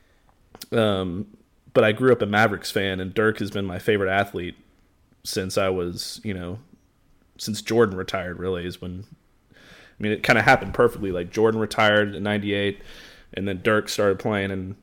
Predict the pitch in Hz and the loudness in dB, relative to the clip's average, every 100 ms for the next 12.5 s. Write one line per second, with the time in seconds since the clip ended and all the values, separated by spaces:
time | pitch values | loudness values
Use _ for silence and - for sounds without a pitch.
0 | - 104 101 101 101 101 98 98 98 98 | -10 -4 -2 0 0 0 -2 -4 -4 -2
1 | 101 95 98 95 95 98 95 - 101 95 | -2 -4 -6 -8 -4 -4 -4 -2 -2 -4
2 | - 101 92 104 - 92 95 - _ _ | -4 -4 0 -2 -2 -8 -12 -18 _ _
3 | _ _ _ _ - - _ _ _ - | _ _ _ _ -20 -20 _ _ _ -20
4 | _ - - 104 107 107 - - 123 113 | _ -14 -4 -2 -2 -4 -8 -4 0 0
5 | 107 - - 110 - - 135 131 123 117 | 0 -6 -16 -14 -2 0 2 2 4 4
6 | - 120 107 - 113 113 - - - - | 2 0 0 0 0 0 -4 -18 -20 -20
7 | - - _ _ _ - 107 101 87 87 | -20 -20 _ _ _ -2 -2 -2 -4 -8
8 | - _ _ _ 101 95 - _ _ 127 | -14 _ _ _ -6 -6 -8 _ _ 0
9 | 117 113 131 123 135 123 101 120 113 117 | 2 4 4 6 6 4 2 2 6 6
10 | 110 107 104 117 110 113 113 110 - 113 | 6 2 0 2 2 0 -2 -2 2 2
11 | 117 117 123 160 160 151 127 139 135 - | 2 -2 6 8 10 10 8 8 8 6
12 | 117 120 120 110 - | 4 4 2 0 -6